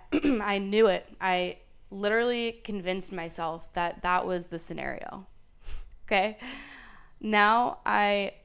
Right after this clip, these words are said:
am sitting here thinking, "Wow, you're a psychopath for thinking that."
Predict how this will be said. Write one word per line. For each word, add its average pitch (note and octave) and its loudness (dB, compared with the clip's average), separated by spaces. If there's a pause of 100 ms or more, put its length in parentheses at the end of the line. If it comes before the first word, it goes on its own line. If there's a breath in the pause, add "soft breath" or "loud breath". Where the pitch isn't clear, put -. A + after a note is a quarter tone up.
(140)
am G3+ -6
sitting G3 -4
here F3 -4 (180)
thinking, F3+ -2
"Wow, F3+ 0
you're F3 -4
a F#3 -4
psychopath F#3 0
for - -10
thinking G3 -4
that." - -6